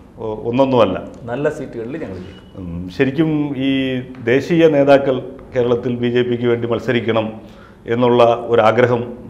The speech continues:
Speaker 1: പ്രസിഡന്റ് എന്ന നിലയിലുണ്ടോ?
Speaker 2: അല്ല.
Speaker 1: കാരണം ഒരുപാട്,
Speaker 2: ഈ ചോദ്യം
Speaker 1: റൂമറുകൾ വരുന്നുണ്ട്.
Speaker 2: ഒരു hypothetical ക്വസ്റ്റ്യൻ ആണെങ്കിലും തീർച്ചയായിട്ടും ഞങ്ങളെ സംബന്ധിച്ച്, ഏഹ്,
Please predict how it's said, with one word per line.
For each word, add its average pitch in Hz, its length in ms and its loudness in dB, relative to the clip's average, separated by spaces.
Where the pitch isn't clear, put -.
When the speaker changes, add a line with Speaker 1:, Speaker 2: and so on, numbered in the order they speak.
Speaker 1:
പ്രസിഡന്റ് 160 360 6
എന്ന 147 140 6
നിലയിലുണ്ടോ? 104 540 2
Speaker 2:
അല്ല. - 440 -10
Speaker 1:
കാരണം 120 220 0
ഒരുപാട്, 143 320 10
Speaker 2:
ഈ 143 540 6
ചോദ്യം 139 180 4
Speaker 1:
റൂമറുകൾ 165 420 8
വരുന്നുണ്ട്. 123 340 4
Speaker 2:
ഒരു 120 60 0
hypothetical 139 640 -6
ക്വസ്റ്റ്യൻ 151 400 -6
ആണെങ്കിലും 117 520 -6
തീർച്ചയായിട്ടും 196 420 -2
ഞങ്ങളെ 143 420 0
സംബന്ധിച്ച്, 160 880 -2
ഏഹ്, 104 760 -8